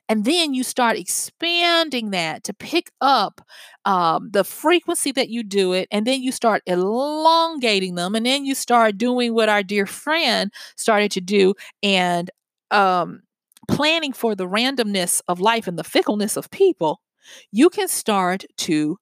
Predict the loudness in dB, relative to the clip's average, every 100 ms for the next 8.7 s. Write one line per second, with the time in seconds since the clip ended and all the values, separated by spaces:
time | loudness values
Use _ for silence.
0 | _ _ -10 -8 -6 -10 -2 0 0 -4
1 | -12 -20 _ -6 -4 -6 -8 -8 -10 -10
2 | -12 -14 -16 -20 -20 _ _ _ _ -20
3 | -20 -12 -4 -2 -2 -8 _ _ -4 -2
4 | 0 2 2 2 0 0 0 -2 0 -2
5 | -4 -8 -8 -10 -10 -4 -2 -2 -4 -8
6 | -8 -6 -6 -6 -8 -8 -8 -8 -10 -14
7 | -20 -2 -2 0 0 2 2 2 2 4
8 | 4 4 2 2 2 0 -4